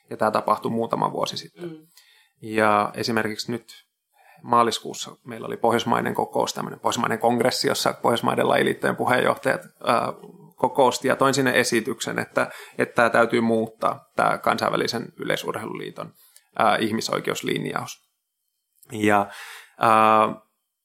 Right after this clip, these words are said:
Speaker 1: en saanut esitystäni läpi. Ja mun esityksen pointti oli siinä, että, että kansainvälisessä yleisurheiluliitossa hienoa on alettu puhumaan ihmisoikeuksista, mutta ne käytännön teot on hyvin, hyvin vähäisiä.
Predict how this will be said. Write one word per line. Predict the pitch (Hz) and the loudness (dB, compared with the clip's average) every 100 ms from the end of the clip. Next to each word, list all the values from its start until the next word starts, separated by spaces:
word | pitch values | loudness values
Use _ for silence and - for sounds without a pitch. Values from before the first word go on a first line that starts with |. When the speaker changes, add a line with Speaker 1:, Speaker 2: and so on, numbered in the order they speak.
| _ | _
Speaker 1:
en | 143 127 | 2 4
saanut | 135 123 120 | 4 4 2
esitystäni | 120 120 117 - - - | 2 2 0 -2 0 0
läpi. | - - - _ _ - | -2 -4 -10 _ _ -4
Ja | 123 | -2
mun | 123 | 2
esityksen | 123 131 120 - 123 | 2 0 0 -2 -2
pointti | 120 123 123 120 | 2 0 2 -2
oli | 123 | 0
siinä, | - - 58 58 | 0 0 2 -2
että, | - - - _ - | -2 -2 -4 _ -10
että | 120 - | -8 0
kansainvälisessä | 123 120 123 107 110 123 | 2 4 2 2 -2 -2
yleisurheiluliitossa | 123 120 - - 113 120 120 - - - - _ - | 0 0 -2 -2 0 0 0 -2 -4 -4 -4 _ -2
hienoa | 117 123 139 | 2 4 2
on | - 117 | 2 0
alettu | 120 117 - | 0 -2 -6
puhumaan | - - 65 67 127 - | -10 -8 -2 0 0 -4
ihmisoikeuksista, | 127 120 - - - - - - - 123 - - - | -6 -4 -8 -10 -10 -12 -12 -10 -8 -8 -10 -20 -4
mutta | 123 - | -4 0
ne | 120 | 0
käytännön | 127 120 120 117 117 | 6 6 6 2 0
teot | 113 117 117 - | 2 2 2 0
on | - - _ | -4 -6 _
hyvin, | 127 120 110 | 2 4 2
hyvin | 110 113 | -2 -2
vähäisiä. | 120 127 113 - - - | 2 2 2 0 -2 -4